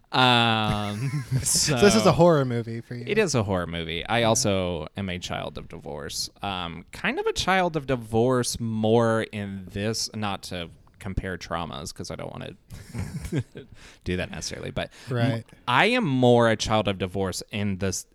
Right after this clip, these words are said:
Speaker 1: Kramer versus Kramer way than I would
Speaker 2: Mm-hmm.
Speaker 1: say you are, Chad. You are a
Speaker 2: Yeah, I'm, I'm
Speaker 1: divorce
Speaker 2: more
Speaker 1: in the
Speaker 2: of
Speaker 1: squid
Speaker 2: a
Speaker 1: of, squid in the whale way.
Speaker 2: Squid in the Whale way, or, uh, Four Christmases way. Um,
Speaker 1: Mm.
Speaker 2: those are the movies that, like,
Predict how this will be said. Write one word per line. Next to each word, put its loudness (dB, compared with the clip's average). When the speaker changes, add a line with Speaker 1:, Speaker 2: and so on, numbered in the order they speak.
Speaker 1:
Kramer 0
versus -8
Kramer -4
way -6
than -4
I -2
would -2
Speaker 2:
Mm-hmm. -4
Speaker 1:
say -4
you 0
are, -4
Chad. -6
You 0
are 0
a -2
Speaker 2:
Yeah, 4
I'm, 6
I'm 2
Speaker 1:
divorce 8
Speaker 2:
more 12
Speaker 1:
in 8
the 8
Speaker 2:
of 12
Speaker 1:
squid 8
Speaker 2:
a 8
Speaker 1:
of, 0
squid 0
in -2
the -2
whale 2
way. -4
Speaker 2:
Squid 4
in 2
the 8
Whale 10
way, 6
or, 2
uh, -2
Four 4
Christmases -2
way. -2
Um, -8
Speaker 1:
Mm. -4
Speaker 2:
those 4
are 4
the 2
movies 0
that, -2
like, -6